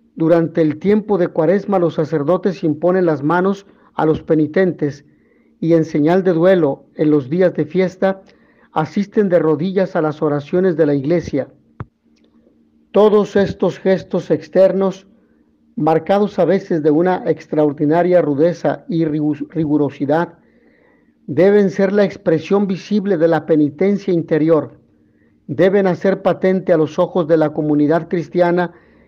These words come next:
el estado de ánimo del penitente, su actitud de arrepentimiento y de conversión, y, sobre todo, su voluntad decidida de emprender un camino de renovación cristiana.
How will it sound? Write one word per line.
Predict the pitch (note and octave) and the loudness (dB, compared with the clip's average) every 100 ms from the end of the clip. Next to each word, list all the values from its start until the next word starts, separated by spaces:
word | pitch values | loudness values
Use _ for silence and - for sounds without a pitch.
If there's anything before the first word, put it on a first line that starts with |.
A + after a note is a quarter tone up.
| - | 0
el | E3 | 2
estado | D#3+ D3 F3+ F#3 F#3 | 2 0 0 2 4
de | D#3+ | 2
ánimo | E3+ F#3+ F#3 F3 | 2 0 0 2
del | D#3+ D3+ | 0 0
penitente, | E3 D#3 D3 F3+ E3+ D3 D3 C#3 _ _ _ _ | 0 0 0 0 0 -2 -6 -6 _ _ _ _
su | _ - F3 | _ 0 2
actitud | E3 - E3 - G#3+ G#3 | 2 -2 -6 0 -2 -2
de | - E3 | -2 0
arrepentimiento | D#3+ E3 E3 E3 D#3 D#3+ C#3+ D#3 A3 G#3+ | 2 2 2 0 0 0 0 2 0 0
y | G3 | -2
de | E3 | -2
conversión, | D#3+ D#3+ D3+ D3 - F3+ D#3 B2 - _ _ _ _ - | 0 0 0 -2 0 0 0 -2 -10 _ _ _ _ -4
y, | D#3+ D#3 | -2 -2
sobre | D3 - C#3+ C#3 | -2 -2 0 0
todo, | C3 F3 F3+ G#3 - _ _ _ | 2 2 2 -2 -6 _ _ _
su | - F3 | -4 0
voluntad | E3+ D#3+ D3+ D3+ F#3+ F#3+ | 2 2 0 0 0 0
decidida | G3+ D#3 D#3+ E3 D#3+ G3 F#3 | -6 -8 -6 -6 -2 0 2
de | E3 | 2
emprender | D3+ D#3+ D3 D3 F3+ | 0 0 0 2 2
un | F#3 F3+ | 0 -2
camino | F3 D#3+ F#3 F#3 | -2 0 0 2
de | D#3+ | 0
renovación | D3+ C#3+ C#3+ C#3+ C#3+ F3 | 0 -2 -2 -4 -4 -4
cristiana. | F3 E3+ - E3+ D#3+ C#3 | -4 -6 -4 0 0 0